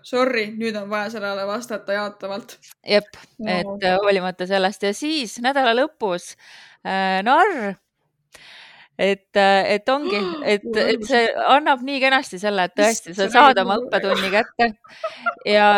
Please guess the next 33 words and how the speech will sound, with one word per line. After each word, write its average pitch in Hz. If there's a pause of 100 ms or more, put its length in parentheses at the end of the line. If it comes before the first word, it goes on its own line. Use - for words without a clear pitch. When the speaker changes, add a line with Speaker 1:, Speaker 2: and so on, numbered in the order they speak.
(380)
Speaker 2:
kui 254
siin 254 (100)
vaadata 262
veel 196
jõulupühasid, 214
äh, 175
mis 175
on 202
ka 214
nädala 208
lõpus, 175
et, 165
äh, 160 (240)
oleneb 269
siis 185
jah, 214 (160)
ja 180
ma 190
olen 220
nõus 208
sellega, 170
mis 165
sa 175
ütlesid, 165
et, 151 (120)
äh, 156
et 151
ärge 165
mölisege 160
liialt, 160
siin 160
on 165
tagurpidi, 170